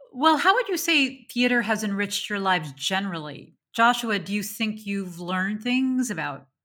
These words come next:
history or human relationships or even about yourself that you might not have by this point in your life as a result of your experiences? A-, and Kira, have you seen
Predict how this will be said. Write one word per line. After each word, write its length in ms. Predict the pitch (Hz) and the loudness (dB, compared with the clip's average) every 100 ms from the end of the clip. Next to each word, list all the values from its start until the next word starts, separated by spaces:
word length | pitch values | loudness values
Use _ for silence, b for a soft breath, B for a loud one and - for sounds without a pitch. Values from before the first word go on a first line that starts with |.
| _ _ | _ _
history 480 | - 226 - 254 240 | -10 -8 -2 0 2
or 120 | 190 | 0
human 340 | - 180 170 160 | -4 -6 -6 -6
relationships 720 | 156 190 208 214 240 226 - | -4 -4 -4 -4 -6 -6 -4
or 40 | |
even 200 | 226 214 | -4 -2
about 220 | 202 196 180 | 4 2 2
yourself 640 | 170 - 285 220 180 180 _ B B B | -6 0 4 4 4 -4 _ B B B
that 140 | 196 - | -2 -2
you 100 | 190 | 0
might 300 | 196 190 190 | 4 2 4
not 240 | 190 196 | 4 4
have 400 | 156 170 156 156 151 _ 170 | 4 2 2 -4 -16 _ -4
by 140 | 175 | 0
this 240 | 226 233 | 0 -2
point 320 | - 202 165 170 | -4 -2 -2 -2
in 120 | 160 | -8
your 120 | 165 | -6
life 300 | 165 156 156 | -2 -2 -2
as 140 | 170 156 | -6 -6
a 80 | 165 | -4
result 480 | 165 190 185 - 175 | 0 0 0 -4 -14
of 100 | 156 | -10
your 140 | 160 | -8
experiences? 960 | 160 - 175 175 160 156 - 151 147 151 | -8 -6 -4 -4 -4 -8 -10 -12 -12 -12
A-, 100 | 175 | -12
and 320 | - 175 170 | -10 -10 -10
Kira, 400 | - 277 214 170 | 2 6 8 6
have 140 | 175 | 2
you 80 | 196 | -4
seen 480 | - 220 180 160 | -4 -2 -2 -4